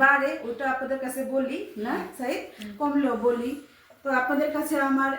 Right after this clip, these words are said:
Speaker 1: একটা রিকোয়েস্ট, দর্শক, আপনারা যারাই করবেন সাবস্ক্রাইব, তারা আসলে কেউ কাইটেন না। মানে, জানেনই তো, আমাদের এখনো তো সাবস্ক্রাইব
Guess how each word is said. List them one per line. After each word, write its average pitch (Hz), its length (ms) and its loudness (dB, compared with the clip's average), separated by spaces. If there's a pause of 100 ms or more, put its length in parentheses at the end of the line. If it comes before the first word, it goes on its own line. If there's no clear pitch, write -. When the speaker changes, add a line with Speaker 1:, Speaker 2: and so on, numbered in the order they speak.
(120)
Speaker 1:
একটা 285 200 -4 (140)
রিকোয়েস্ট, 262 440 -2 (340)
দর্শক, 240 360 -4 (500)
আপনারা 269 280 0 (140)
যারাই 277 320 4 (180)
করবেন 302 400 4 (460)
সাবস্ক্রাইব, 247 540 -4 (760)
তারা 247 260 2
আসলে 262 320 -2
কেউ 254 200 -2
কাইটেন 262 460 -2
না। 233 80 -2 (800)
মানে, 262 140 0 (120)
জানেনই 269 460 4
তো, 247 40 -2 (120)
আমাদের 247 300 0 (120)
এখনো 262 280 -2 (100)
তো 254 60 -2 (200)
সাবস্ক্রাইব 254 460 -4